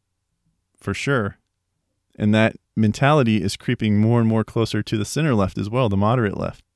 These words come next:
They don't understand how you can not want the vaccine, and because they can't understand that, they think that you have evil intentions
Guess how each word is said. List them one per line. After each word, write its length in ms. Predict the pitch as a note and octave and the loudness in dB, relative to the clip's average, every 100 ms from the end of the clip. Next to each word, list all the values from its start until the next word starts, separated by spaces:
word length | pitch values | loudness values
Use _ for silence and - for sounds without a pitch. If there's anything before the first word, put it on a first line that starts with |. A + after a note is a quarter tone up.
| _ _ _ _ _ _ _ _ _ _ _ | _ _ _ _ _ _ _ _ _ _ _
They 80 | A2+ | 2
don't 140 | A#2 | 4
understand 560 | A#2 A#2 - C#3+ D3 B2 | 4 2 0 0 2 2
how 100 | A#2+ | 2
you 260 | A#2 A2+ | 2 0
can 320 | - A2+ G2+ G#2 _ _ _ _ _ _ _ _ _ _ | 0 0 0 -4 _ _ _ _ _ _ _ _ _ _
not 300 | F#2 A#2+ G#2 | 0 2 4
want 160 | A#2+ - | 0 0
the 100 | G#2+ | 2
vaccine, 680 | A2 G#2+ - D3 C3+ A#2+ A#2+ _ _ _ _ _ _ _ _ _ _ _ _ _ _ _ _ | 2 2 0 0 2 2 -2 _ _ _ _ _ _ _ _ _ _ _ _ _ _ _ _
and 100 | G#2 | -2
because 220 | G2+ - A#2 | 0 0 0
they 80 | |
can't 220 | A#2 C3 A#2 | 0 2 2
understand 440 | G#2 - C#3 D3+ | 2 0 0 2
that, 140 | A2+ | 2
they 100 | A2 | 2
think 280 | A2 A#2 A2 | 0 0 0
that 180 | A2+ - | -2 -4
you 80 | A2 | 0
have 180 | A2 E2 | 0 0
evil 320 | A2+ A2+ G#2+ | -2 0 0
intentions 640 | G2+ F3+ F3+ - G2+ - | 0 0 0 -4 -12 -18